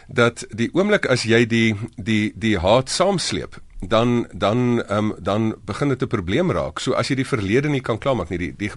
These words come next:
basiese gesegde is, heel die verlede sodat jou hande vry kan word, dat jy die verle-, die hede kan leef sodat jy die toekoms kan skep. Maar nou word 'n nuwe generasie gebore.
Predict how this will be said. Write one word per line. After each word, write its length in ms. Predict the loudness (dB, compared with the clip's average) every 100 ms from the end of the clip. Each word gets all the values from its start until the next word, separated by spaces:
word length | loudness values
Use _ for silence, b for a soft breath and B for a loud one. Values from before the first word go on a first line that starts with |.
| 0
basiese 380 | 0 0 -4
gesegde 500 | -6 -4 -2 -2 -4
is, 200 | -6 -6 -10 B B B
heel 420 | 0 4 4 4
die 140 | 0
verlede 580 | -2 -2 0 0 0 -2 B B
sodat 320 | -2 2 2
jou 140 | 4 2
hande 280 | 4 2 0
vry 260 | 0 0
kan 200 | 2 0
word, 220 | 2 0
dat 120 | 0 -2
jy 80 |
die 120 | -4 -4
verle-, 400 | -4 -2 -4 -4
die 160 | -6
hede 280 | 0 2 2
kan 260 | 0 -2 0
leef 240 | -2 -2
sodat 260 | -2 -4 -4
jy 80 | -4
die 100 | -6
toekoms 360 | -8 -6 -6
kan 160 | -6 -8
skep. 280 | -8 -8 -12 -14 B B B B B
Maar 300 | B 4 4 2 -6
nou 240 | 0 4 4
word 200 | 2 2
'n 40 |
nuwe 200 | 2 0
generasie 540 | 2 4 6 4 2
gebore. 500 | -2 -2 0 0 0